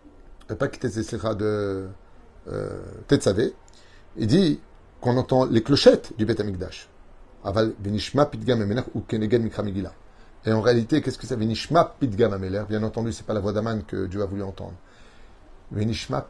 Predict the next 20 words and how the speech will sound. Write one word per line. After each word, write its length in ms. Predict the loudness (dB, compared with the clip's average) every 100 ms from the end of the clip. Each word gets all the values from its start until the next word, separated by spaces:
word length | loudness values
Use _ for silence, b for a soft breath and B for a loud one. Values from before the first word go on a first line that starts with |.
| -4
pitgam 500 | -4 -2 0 0 2
emelech. 460 | -2 -2 -2 -6 -12 -16 -18 -20 -16
Pitgam 300 | -10 -2 -2
emelech, 240 | 0 -2 -4 -6
on 120 | -6
entendra 680 | -6 -6 -4 -2 -2 -4 -8 -16 -20 -20 -8
le 100 | -8
proverbe 580 | -2 0 2 2 2 0
du 100 | -2
roi. 260 | -2 -4 -6 -12
On 40 |
parle 340 | -6 -4 -6
pas 240 | -6 -4 -2
d'Achashverosh, 680 | -4 -4 -4 -4 -6 -10 -16 -20 -12
on 80 | -10
parle 260 | -6 -6 -4
de 80 |
Dieu, 340 | -6 -4 -4 -4 -10 -20 -20 -20 -20 -20 -20 -8
qui 120 | -4
dit, « 200 | -4